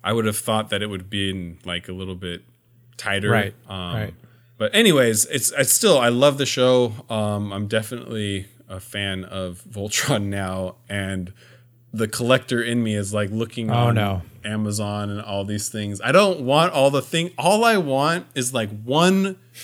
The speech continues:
Speaker 1: pretty good toy of the,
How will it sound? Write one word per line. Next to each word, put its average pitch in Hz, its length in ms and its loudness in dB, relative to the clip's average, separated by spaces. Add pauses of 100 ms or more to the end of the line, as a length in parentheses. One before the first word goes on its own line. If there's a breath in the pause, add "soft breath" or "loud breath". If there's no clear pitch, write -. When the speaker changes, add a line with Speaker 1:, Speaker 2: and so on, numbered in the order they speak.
(100)
Speaker 1:
pretty 226 500 4
good 135 720 4 (380)
toy 135 600 4
of 117 340 -4
the, 107 280 -2